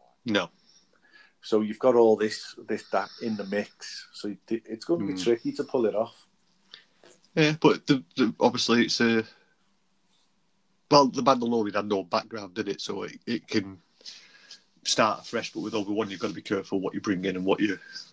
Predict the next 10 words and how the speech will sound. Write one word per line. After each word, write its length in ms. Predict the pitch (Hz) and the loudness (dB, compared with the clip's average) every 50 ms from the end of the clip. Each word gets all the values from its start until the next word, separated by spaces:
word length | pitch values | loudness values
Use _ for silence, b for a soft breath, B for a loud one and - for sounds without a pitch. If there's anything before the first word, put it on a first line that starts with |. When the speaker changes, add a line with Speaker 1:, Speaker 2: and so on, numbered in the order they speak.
| _ _ - - - - _ _ _ _ _ _ - | _ _ -20 -20 -20 -20 _ _ _ _ _ _ 0
Speaker 1:
from 240 | - - 110 85 | 4 4 4 6
the 140 | 87 101 98 | 6 4 4
original, 420 | 92 92 95 90 95 92 95 95 90 - - - - - _ _ _ _ _ _ _ _ - - | 6 6 4 4 2 -2 -2 -4 -4 -6 -10 -14 -14 -14 _ _ _ _ _ _ _ _ 0 2
original 300 | 117 104 - - - 143 | 2 2 4 6 4 4
Speaker 2:
Espec- 40 | - | 6
Speaker 1:
films 320 | - 98 95 92 95 95 92 | 6 4 4 4 2 0 0
and 120 | 92 92 | 0 0
the 40 | 92 | 0
new 200 | 92 95 95 92 | 2 4 4 4
ones. 420 | 92 95 95 92 92 90 87 - | 2 0 -2 -4 -4 -6 -8 -10